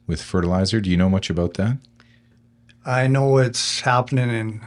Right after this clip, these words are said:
Speaker 2: countries in Europe. It's, they're starting to push it, and, uh,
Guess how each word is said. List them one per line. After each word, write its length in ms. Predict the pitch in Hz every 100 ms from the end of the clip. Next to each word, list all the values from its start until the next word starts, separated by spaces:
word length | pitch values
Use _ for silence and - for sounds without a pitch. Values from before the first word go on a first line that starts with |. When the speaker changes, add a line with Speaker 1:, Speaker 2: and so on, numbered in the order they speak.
| - -
Speaker 2:
countries 460 | 123 117 123 113
in 100 | 117
Europe. 380 | 110 113 117 117
It's, 340 | 131 - - - _
they're 180 | 113 113
starting 320 | - 117 113
to 60 | 110
push 300 | 120 117 117
it, 160 | 113
and, 260 | 110 104 107
uh, 220 | 101